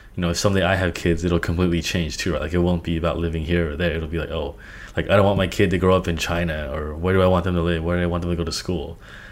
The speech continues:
Things like that too. So actually, it'd be interesting to see if anyone in the audience, if you guys are listening, you know, how your purpose has changed since either quitting your job, starting a business, uh, having kids too. 'Cause we're just guys, kind of, I'm thirty,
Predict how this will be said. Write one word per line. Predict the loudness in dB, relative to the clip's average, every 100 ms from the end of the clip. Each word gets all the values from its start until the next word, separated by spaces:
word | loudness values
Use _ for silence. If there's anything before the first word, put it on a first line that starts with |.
| -18 -20 -10
Things | -2 0
like | 0
that | -4 -6 -4
too. | -4 -2
So | -4 -6 -4 -4 -4 -4 0
actually, | 4
it'd | 6
be | 6
interesting | 8 8
to | 8
see | 10 10
if |
anyone | 10 8
in | 10
the |
audience, | 10 8 8 4 2
if | 2
you | 6
guys | 6
are | 6
listening, | 2 2 2 2 -2 -10 -20 -16 -2
you | 0
know, |
how | 4
your | 4 6 6
purpose | 4 2 2
has | 0 0
changed | 0 2 4 2
since | 2 2 2 0 0
either | 2 2 2 -2 -4
quitting | 0 2 4
your | 4
job, | 4 4 2
starting | 2 2 2
a |
business, | 2 0 0 -2 -4 -10 -14 -16 -18 -20 -16 -4
uh, | -2
having | 2 2 2
kids | 2 0 2
too. | 0
'Cause | 2 6
we're | 6
just | 6 6
guys, | 6 6 6
kind | 2 0
of, | 0 0
I'm | 0 0 0
thirty, | 2 4 4 2 0